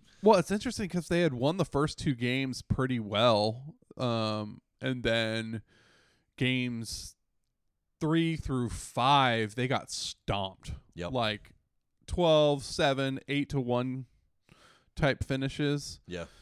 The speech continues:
Speaker 1: And so it was three two after game five for the Astros, and so they had to win to even keep the series going.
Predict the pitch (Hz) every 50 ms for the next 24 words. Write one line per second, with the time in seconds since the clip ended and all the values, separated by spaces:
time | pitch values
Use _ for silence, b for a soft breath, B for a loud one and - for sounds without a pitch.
0 | b b b - 131 135 - - 151 143 135 135 131 131 123 123 101 135 147 151
1 | 143 131 - - - 147 156 156 147 - - 160 156 151 147 135 127 123 113 -
2 | 131 113 - 123 120 117 110 - - 165 175 180 175 165 147 143 139 135 123 -
3 | - - - - - - 127 113 117 110 110 113 135 151 165 185 - - - 127
4 | 113 110 110 110 110 110 113 - - 117 110 - - 127 120 120 120 107 123 143
5 | 160 175 147 147 135 123 131 127 127 127 127 127 120 - - 143 120 135 117 127
6 | 117 110 107 - 131 120 - - 117 - - - 117 117 117 113 101 - - 123
7 | 139 147 143 117 113 113 117 117